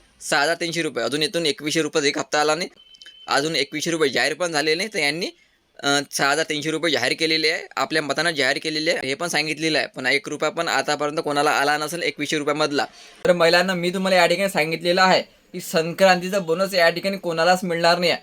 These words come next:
संक्रांतीचा बोनस या ठिकाणी जाहीर झालेला नाही आहे. तर सहावा हप्ता महिलाला मिळालेला आहे. सातवा जो हप्ता हा जानेवारीच्या शेवटी शेवटी मिळणार आहे,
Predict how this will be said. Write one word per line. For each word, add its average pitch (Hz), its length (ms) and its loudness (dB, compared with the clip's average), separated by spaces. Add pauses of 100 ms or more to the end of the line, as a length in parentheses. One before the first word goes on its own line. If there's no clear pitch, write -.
(320)
संक्रांतीचा 175 560 0
बोनस 170 300 -2
या 165 120 6
ठिकाणी 180 340 0
जाहीर 156 260 6
झालेला 165 320 6
नाही 180 200 0
आहे. 123 100 0 (340)
तर 165 40 -8
सहावा 160 260 4
हप्ता 170 200 4
महिलाला 160 420 4
मिळालेला 170 480 4
आहे. 175 220 2 (360)
सातवा - 260 0
जो 180 120 2
हप्ता 170 260 2
हा 160 80 4
जानेवारीच्या 165 580 2
शेवटी 160 260 -2
शेवटी 170 240 0
मिळणार 165 360 2
आहे, - 240 0